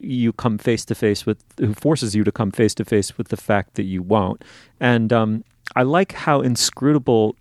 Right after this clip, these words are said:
he portrays this fact about someone, because I think it ultimately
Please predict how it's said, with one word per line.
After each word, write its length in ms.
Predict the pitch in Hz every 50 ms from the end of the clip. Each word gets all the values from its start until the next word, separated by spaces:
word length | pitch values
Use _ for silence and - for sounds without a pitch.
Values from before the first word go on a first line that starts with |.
| _ _
he 680 | _ - - - 131 120 113 107 104 104 101 101 101 - - _ _ _ _ _
portrays 680 | - - 120 - - - 120 113 113 113 104 92 - -
this 260 | 113 101 104 101 -
fact 360 | - - 113 107 104 - -
about 240 | 120 - 98 98 -
someone, 340 | - - 110 98 98 95 92
because 220 | 90 104 98 -
I 80 | 113 110
think 200 | - - 117 -
it 60 | 117 -
ultimately 560 | - 117 113 - - 120 113 104 104 104 101